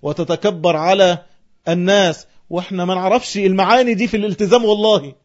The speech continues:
الآيات بتقول: "وَاخْفِضْ جَنَاحَكَ لِمَنِ اتَّبَعَكَ مِنَ الْمُؤْمِنِينَ"، بتقول نتواضع، نكون أذل على المؤمنين أعز على الكافرين. إنما الأخوات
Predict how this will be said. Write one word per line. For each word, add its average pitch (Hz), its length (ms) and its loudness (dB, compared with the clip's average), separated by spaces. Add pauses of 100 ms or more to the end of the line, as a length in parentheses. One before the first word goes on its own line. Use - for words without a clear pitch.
(360)
الآيات 226 460 2
بتقول: 269 640 -2
"وَاخْفِضْ 233 520 -4
جَنَاحَكَ 233 640 -6
لِمَنِ 233 300 -6
اتَّبَعَكَ 247 580 0
مِنَ 254 200 -2
الْمُؤْمِنِينَ"، 247 760 -2 (340)
بتقول 262 440 -4
نتواضع، 247 840 4 (360)
نكون 226 540 -2 (120)
أذل 277 540 4
على 240 260 6
المؤمنين 240 540 -2
أعز 247 460 0
على 226 220 2
الكافرين. 214 680 -2 (120)
إنما 214 420 -2
الأخوات 208 640 0